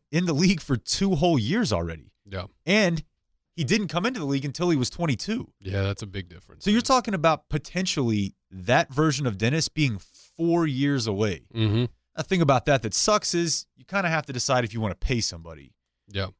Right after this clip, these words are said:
Speaker 1: Um, but you do.
Speaker 2: Yeah.
Speaker 1: You just do. You might not pay him the second time,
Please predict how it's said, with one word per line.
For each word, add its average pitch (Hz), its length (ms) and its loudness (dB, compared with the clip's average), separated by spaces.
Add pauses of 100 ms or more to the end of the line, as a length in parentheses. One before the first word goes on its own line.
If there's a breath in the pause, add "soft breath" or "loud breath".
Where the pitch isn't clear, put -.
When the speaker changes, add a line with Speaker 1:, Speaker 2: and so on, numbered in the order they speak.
Speaker 1:
Um, 104 460 2
but - 200 2
you 175 100 6
do. 131 260 0 (300)
Speaker 2:
Yeah. 120 160 -6 (240)
Speaker 1:
You 120 200 0
just 127 220 2
do. 101 220 -4 (460)
You 123 120 2
might 180 220 4
not 180 200 0
pay 170 160 4
him 156 100 0
the 131 80 -4
second 135 360 -2
time, 160 320 -4